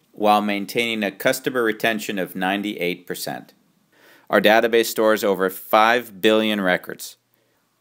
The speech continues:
Water is a resource, and making more out of less is not a dream,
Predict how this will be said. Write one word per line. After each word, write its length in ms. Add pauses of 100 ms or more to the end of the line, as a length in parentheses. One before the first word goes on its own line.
Water 340
is 300
a 60
resource, 680 (200)
and 160
making 400
more 300
out 60
of 140
less 300
is 180
not 240
a 40
dream, 560